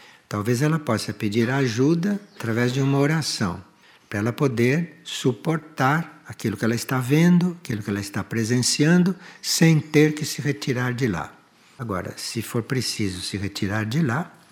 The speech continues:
se os veículos não aguentarem, se os corpos não aguentarem,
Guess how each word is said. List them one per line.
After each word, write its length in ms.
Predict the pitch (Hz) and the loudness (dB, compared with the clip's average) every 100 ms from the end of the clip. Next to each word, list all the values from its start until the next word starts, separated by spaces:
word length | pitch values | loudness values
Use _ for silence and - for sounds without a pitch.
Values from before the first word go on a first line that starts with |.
| - | -20
se 200 | - - | -12 -2
os 120 | 113 104 | 0 4
veículos 600 | 113 123 123 117 110 110 | 4 4 2 2 2 2
não 120 | 104 | 2
aguentarem, 720 | 101 104 101 104 135 127 123 | 2 0 0 0 0 2 -2
se 160 | - | -4
os 80 | 107 | -8
corpos 460 | - 104 95 107 95 | -4 -4 -2 -4 -2
não 100 | 98 | 0
aguentarem, 720 | 98 117 117 131 143 180 | 2 2 2 2 2 2